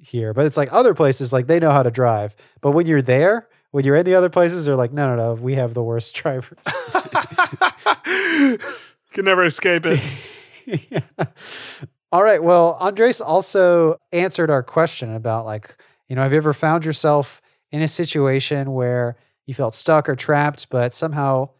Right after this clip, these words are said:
Speaker 1: gained something or learned or, you know, changed for the better?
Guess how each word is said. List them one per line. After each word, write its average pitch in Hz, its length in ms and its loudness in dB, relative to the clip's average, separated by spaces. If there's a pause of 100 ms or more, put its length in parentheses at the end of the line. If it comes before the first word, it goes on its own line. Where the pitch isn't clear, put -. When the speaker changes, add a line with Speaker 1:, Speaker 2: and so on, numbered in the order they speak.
(320)
Speaker 1:
gained 185 380 0
something 180 500 -4
or 135 160 -2
learned 156 580 -2
or, 117 260 -2 (500)
you 117 80 -8
know, 120 80 -6
changed 156 560 -4
for 147 120 -2
the 135 100 -2
better? 139 500 0